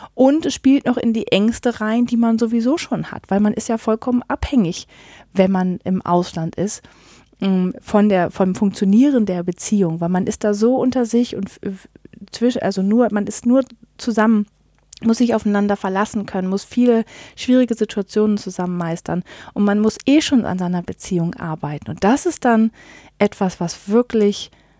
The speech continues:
blöd ist und was Ängste schürt, ähm, und auch, ja, einen vielleicht misstrauisch macht und einen überhaupt erst auf den Gedanken bringt, dass das so sein könnte.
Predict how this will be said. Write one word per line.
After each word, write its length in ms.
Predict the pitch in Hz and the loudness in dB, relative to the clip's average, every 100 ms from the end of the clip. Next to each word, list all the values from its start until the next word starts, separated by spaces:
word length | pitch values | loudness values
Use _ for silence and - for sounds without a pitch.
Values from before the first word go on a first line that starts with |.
| _ _ _ _ | _ _ _ _
blöd 400 | - 190 190 190 | 2 4 6 4
ist 240 | - 160 - | -2 -6 -4
und 180 | 180 | -4
was 160 | 175 165 | -4 -4
Ängste 440 | - 214 226 - | 2 2 2 -2
schürt, 560 | 202 - 214 202 190 - - - - - | -4 -2 2 2 2 -2 -16 -20 -18 -6
ähm, 440 | 175 175 170 165 - _ _ _ - | -2 0 -2 -4 -10 _ _ _ -4
und 240 | 175 - | -4 -2
auch, 380 | 170 165 - - - | 0 -2 -4 -10 -2
ja, 240 | 208 233 | 0 2
einen 220 | 139 165 | 2 0
vielleicht 300 | 165 160 - | -4 -8 0
misstrauisch 580 | 202 240 - 196 196 - | 2 2 -2 -2 -2 -2
macht 220 | 185 175 | -4 -2
und 100 | 170 | 0
einen 160 | 165 180 | 2 4
überhaupt 240 | 175 - | 2 2
erst 140 | 170 165 | -2 -2
auf 80 | |
den 120 | - 160 | -4 -4
Gedanken 360 | 160 196 440 | 0 -2 -2
bringt, 200 | - 196 | -4 -4
dass 120 | 180 | -4
das 120 | 175 - | -6 -4
so 120 | 170 | -2
sein 320 | 165 175 285 | 0 0 0
könnte. 420 | - 156 160 170 | -2 -6 -4 -8